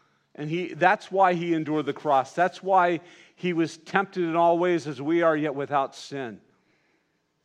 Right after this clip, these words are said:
That was his whole purpose in coming. So because joy is relational, we understand that staying with, connected with God and with others is, is vitally important,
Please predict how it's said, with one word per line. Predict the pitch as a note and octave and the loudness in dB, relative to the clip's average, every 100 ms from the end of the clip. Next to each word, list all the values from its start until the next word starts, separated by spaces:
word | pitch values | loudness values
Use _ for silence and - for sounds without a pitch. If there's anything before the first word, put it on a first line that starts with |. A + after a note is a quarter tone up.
| _ _ _ _ _ _ _ | _ _ _ _ _ _ _
That | - C3+ | -8 -8
was | A2+ | -10
his | A2 | -12
whole | C3 A#2 | -10 -8
purpose | C#3+ C3+ A#2+ - | -8 -8 -12 -16
in | G#2+ | -16
coming. | A#2+ A2 F#2+ - _ _ _ _ _ _ _ _ _ _ _ _ _ | -14 -12 -14 -18 _ _ _ _ _ _ _ _ _ _ _ _ _
So | C#3+ | -10
because | B2+ C3 E3+ D3+ | -10 -2 -2 0
joy | D3+ D#3+ D#3+ | 0 2 2
is | D3 | 0
relational, | C3+ C#3 D3 D#3+ - D#3 C#3+ C#3+ C#3 _ _ _ _ _ _ _ _ - | -4 -2 -2 -4 -6 -6 -4 -4 -8 _ _ _ _ _ _ _ _ -12
we | B2+ C#3 C3+ - _ _ _ | -6 -4 -6 -10 _ _ _
understand | - C#3 D3 - - D#3+ D3+ D3+ A#2 | -10 -8 -8 -8 -4 -2 0 -2 -2
that | C#3 B2+ A#2+ - _ _ _ - | 2 2 0 -6 _ _ _ -20
staying | - E3+ E3 D#3 | -6 -2 0 0
with, | D3+ D#3 - _ | -2 -6 -20 _
connected | - E3 E3 E3 | -8 -2 0 -2
with | C#3+ C3+ C3 | -6 -4 0
God | C3 C#3+ | 2 2
and | C#3 | -2
with | B2 C3 | -8 -6
others | C3 C3+ A#2 | -4 -4 -8
is, | A#2 A2 B2+ | -12 -14 -14
is | B2+ | -16
vitally | G#2 B2+ C3+ C#3 C3 | -6 -4 -4 -8 -10
important, | A#2+ C3+ C3+ F#3 | -10 -10 -10 -14